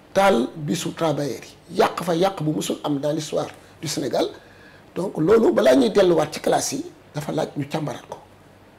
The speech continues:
Balaa ñuy delluwaat ci, ci, ci campus bi, dafa laaj ñu xool nan lañ cay delloo. Euh, dellu bi,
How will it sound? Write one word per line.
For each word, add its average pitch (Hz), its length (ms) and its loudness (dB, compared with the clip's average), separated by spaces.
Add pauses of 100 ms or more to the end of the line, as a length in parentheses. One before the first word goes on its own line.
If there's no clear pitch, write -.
(120)
Balaa 180 160 0
ñuy 202 140 2
delluwaat 170 440 4
ci, 139 360 -6
ci, 139 120 -12
ci - 120 -8
campus 185 360 0
bi, 143 120 -10 (360)
dafa 165 200 -2
laaj 165 160 2 (120)
ñu 160 220 -4
xool 160 240 0
nan 175 140 2
lañ 170 120 4
cay 156 140 2
delloo. 127 280 -6 (1120)
Euh, 170 420 2
dellu 240 320 4
bi, 269 320 2